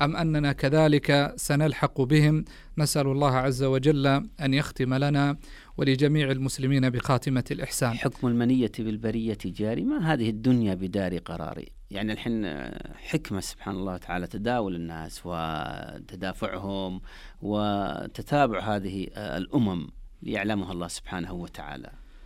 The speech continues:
Speaker 1: الموت باب وكل الناس داخله، فيا ليت شعري بعد الباب ما الدار.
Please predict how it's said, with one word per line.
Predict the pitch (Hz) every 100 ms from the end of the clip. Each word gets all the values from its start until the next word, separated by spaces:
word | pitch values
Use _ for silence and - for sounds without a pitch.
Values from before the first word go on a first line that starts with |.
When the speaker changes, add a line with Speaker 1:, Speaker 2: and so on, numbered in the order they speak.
| - - - - - - -
Speaker 1:
الموت | 151 151 139 147
باب | 131 139 127 127
وكل | 127 - 131
الناس | 127 127 127 -
داخله، | 123 123 - 131 117 127
فيا | - 131 127
ليت | 123 117
شعري | 127 131 120 123
بعد | 123 135 120
الباب | 127 120 123 123
ما | 123
الدار. | 120 120 117 117